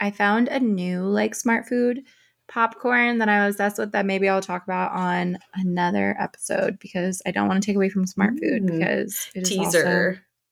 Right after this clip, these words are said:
Speaker 1: incredible. Yeah. S-, like, yeah, just wait, just wait.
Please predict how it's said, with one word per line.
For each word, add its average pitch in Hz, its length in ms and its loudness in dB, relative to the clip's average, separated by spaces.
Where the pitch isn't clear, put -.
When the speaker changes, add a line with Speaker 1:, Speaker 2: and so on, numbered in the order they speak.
Speaker 1:
incredible. 175 600 -4
Yeah. 185 300 0
S-, - 160 -12
like, 196 340 -2
yeah, - 160 -12
just - 260 -6
wait, - 160 -14
just - 260 -8
wait. - 100 -18